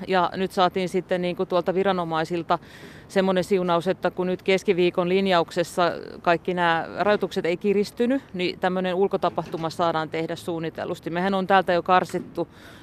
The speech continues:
lähtökohtaisesti paljon semmoista osallistavaa ja semmoista, missä ollaan, niin kuin, läheisessä kontaktissa.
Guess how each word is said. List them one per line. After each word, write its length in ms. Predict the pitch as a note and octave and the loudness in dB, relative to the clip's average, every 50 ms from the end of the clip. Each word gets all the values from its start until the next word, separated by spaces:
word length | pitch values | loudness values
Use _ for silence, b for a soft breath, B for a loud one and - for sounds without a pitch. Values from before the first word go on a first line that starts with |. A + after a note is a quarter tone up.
| B - | B 2
lähtökohtaisesti 800 | F#3+ F#3 - - - - E3+ D#3+ - E3+ D3+ E3+ D#3+ - F#3 | 2 2 2 0 -2 0 0 0 -2 -4 -4 -6 -6 -6 -8
paljon 300 | - - - - F3+ F#3 | -8 -8 -4 -2 -2 0
semmoista 340 | - F#3 F3 E3 D#3+ - - | 0 -2 -2 -4 -4 -2 -2
osallistavaa 600 | F#3 - F#3 F3 E3+ E3 - - F#3+ D#3+ D#3 D#3+ | 0 2 2 2 2 0 -2 -2 -2 0 2 2
ja 80 | D#3+ D#3+ | 2 2
semmoista, 400 | - F#3+ F3 E3+ E3+ E3 - F3 | 2 0 0 0 0 -2 -4 -4
missä 300 | D#3+ E3 D#3+ - F#3+ E3 | -4 -4 -2 2 2 2
ollaan, 260 | E3 E3+ E3 D#3+ D#3+ | 4 2 2 0 0
niin 120 | E3 E3+ - | -4 -4 -4
kuin, 180 | F3 E3+ D#3+ D3+ | -4 -4 -2 -2
läheisessä 380 | E3 F#3 E3+ D#3 D#3 - F3 | -2 -2 -2 -2 -4 -6 -6
kontaktissa. 720 | - C#3+ C#3+ D3 C#3+ D3 - - - C3+ - - - F3 | -4 -4 -4 -4 -4 -6 -8 -8 -8 -10 -10 -8 -8 -10